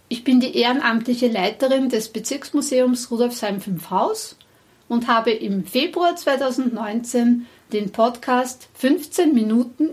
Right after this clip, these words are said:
über den fünfzehnten gestartet. Wenn Sie noch mehr wissen möchten, empfehle ich Ihnen die allererste Folge des Podcasts Fünf Gründe, warum Sie diesen Podcast hören sollten. Nun zu dir, Maurizio. Erzähl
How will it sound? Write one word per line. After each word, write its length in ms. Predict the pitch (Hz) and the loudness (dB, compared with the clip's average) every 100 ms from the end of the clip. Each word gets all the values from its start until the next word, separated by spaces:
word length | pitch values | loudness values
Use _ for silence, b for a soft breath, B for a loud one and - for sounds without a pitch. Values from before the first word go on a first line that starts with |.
| - | -4
über 240 | 247 208 | -2 -2
den 200 | 196 156 | -2 -6
fünfzehnten 800 | - 214 220 - 269 247 302 359 | -6 -8 -8 -6 -6 -2 -2 -2
gestartet. 640 | - 339 - 220 196 - 156 - b b b | -6 -6 -4 -4 -4 -14 -18 -18 b b b
Wenn 180 | 226 240 | 2 2
Sie 100 | 240 | 4
noch 200 | 226 220 | 2 0
mehr 280 | 214 254 339 | 0 0 2
wissen 360 | 254 240 240 233 | 0 0 0 0
möchten, 500 | 220 214 - 285 - b b b b _ | -2 -6 -4 -4 -4 b b b b _
empfehle 440 | 202 - 247 311 | -12 -2 0 2
ich 160 | 359 349 | 2 2
Ihnen 400 | 320 294 302 285 | 2 4 4 2
die 300 | 240 233 - | -2 -6 -6
allererste 720 | 202 240 349 - 254 262 302 | -2 2 2 2 0 -2 -6
Folge 420 | - 220 226 226 | -4 0 0 0
des 200 | 247 247 | -6 -8
Podcasts 840 | - 208 202 - 226 240 - - - _ _ _ _ | -8 -8 -8 -6 -6 -6 -8 -16 -20 _ _ _ _
Fünf 400 | - 254 415 - | -2 0 0 -6
Gründe, 540 | - 226 233 254 294 330 - _ - | -2 2 4 6 4 0 -8 _ -6
warum 320 | 196 170 220 | -4 -2 -4
Sie 180 | 311 302 | -4 -4
diesen 360 | 233 220 262 | -6 -4 -6
Podcast 680 | - 208 - 240 320 - - | -8 -18 -4 -2 -2 -6 -8
hören 260 | 302 277 214 | 0 0 0
sollten. 520 | 196 190 170 - 156 - _ _ | -6 -10 -10 -12 -14 -16 _ _
Nun 200 | 254 370 | 0 0
zu 120 | - | 0
dir, 220 | - 381 285 | 0 2 4
Maurizio. 720 | 262 220 226 - 240 208 196 - _ _ _ _ _ _ | 2 2 -2 -4 -4 -4 -8 -16 _ _ _ _ _ _
Erzähl 280 | 339 - | -4 -2